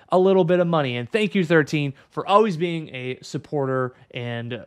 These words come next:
sponsor of the podcast. Today's guest is my friend Eli Panici. I hope I said that right, Eli, and you don't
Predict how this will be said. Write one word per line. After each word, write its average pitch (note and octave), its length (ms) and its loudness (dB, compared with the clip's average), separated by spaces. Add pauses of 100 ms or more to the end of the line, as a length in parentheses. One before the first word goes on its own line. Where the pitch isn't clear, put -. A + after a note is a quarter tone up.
(100)
sponsor B2+ 640 -4
of A#2 140 -8
the A2+ 80 -10
podcast. - 580 -14 (480)
Today's F3 380 2
guest E3+ 320 -2
is C3+ 140 -4
my C#3+ 300 2
friend D3+ 520 -4 (100)
Eli E3+ 760 -2 (380)
Panici. F3 1160 0
I G#2 80 -8
hope B2+ 320 -4
I A#2 180 -2
said B2+ 180 -4
that A2+ 120 -2
right, G#2+ 260 -4
Eli, G#2 300 -6
and G2+ 120 -12
you G#2 80 -10
don't G#2 240 -10